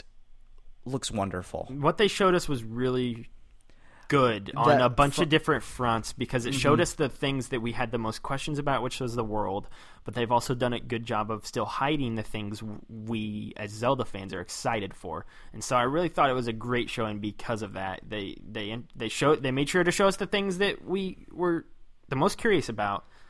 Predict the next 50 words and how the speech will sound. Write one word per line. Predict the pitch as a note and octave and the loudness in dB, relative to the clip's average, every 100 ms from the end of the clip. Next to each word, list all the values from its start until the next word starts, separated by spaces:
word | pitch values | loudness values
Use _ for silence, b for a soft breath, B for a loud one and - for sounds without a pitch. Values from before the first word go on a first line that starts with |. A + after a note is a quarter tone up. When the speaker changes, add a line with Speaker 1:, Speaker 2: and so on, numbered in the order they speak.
| b b | b b
Speaker 2:
but | A#2 A2 F#2 - - - b b | -4 -2 -2 -4 -14 -20 b b
yeah, | A#2 A#2+ A#2 | -2 0 2
Speaker 1:
I, | C3+ D3 D3 B2 - | 2 2 0 -4 -8
Speaker 2:
still | - - F3 | 0 6 8
a | |
lot | F3+ | 8
Speaker 1:
I | D3+ | 6
Speaker 2:
to | |
Speaker 1:
don't | E3 | 6
Speaker 2:
be | D#3+ | 6
Speaker 1:
know | |
how | D3+ | 6
Speaker 2:
excited | D3 C#3+ C#3+ | 8 8 6
Speaker 1:
you | |
Speaker 2:
about. | C3+ | 4
Speaker 1:
felt, | C3+ C3 C3+ - - - - - - | 4 6 4 0 -10 -18 -18 -14 -6
I | G#2 | -2
don't | B2+ | 0
know | B2+ | 0
how | C3+ | 0
you | C3 | 0
felt | - A#2+ A2+ | 0 2 4
watching | A2 G#2+ - G#2 G2+ G2 - - - | 4 2 0 -4 -4 -6 -12 -16 -6
the | G2+ F#2 F2+ - - G2 - | -2 0 -2 -6 -10 -12 -2
first | A2+ G#2+ - | 2 2 2
trailer, | A2 G#2 G#2 G#2+ - - - - - - - | 2 2 4 0 -2 -10 -16 -14 -14 -16 0
but | A2 F#2+ - - - - | 2 2 -2 -16 -20 -6
it, | - B2+ - - - | -2 -2 -4 -12 -8
it | - B2+ | -2 -2
hit | A#2 B2+ | 2 2
me | A#2 G#2+ | 2 2
right | G#2 F#2+ | 2 2
here, | G#2+ G#2+ G2 | 2 2 2
and | F#2+ | 0
I | G2+ A2+ | 2 4
got, | A2 G2 - | 4 2 0
I | G2 | -2
got | A#2 A2+ | -2 -2
teary-eyed | - A#2 G2 - - - - | -2 -2 -2 -4 -8 -12 -8
when | G2 | -4
I | F#2 | -4
was | F2+ | -2
watching | F2+ F#2 F2 | -2 -2 -6
that | - | -8
trailer, | - F2+ - - | -6 -6 -4 -8
man. | - - - - b b b b | -10 -12 -12 -16 b b b b
That | A#2 A#2+ A#2+ | 4 6 8
Speaker 2:
Yeah. | A#2+ | 8
Speaker 1:
when | B2+ | 8
the, | B2+ | 8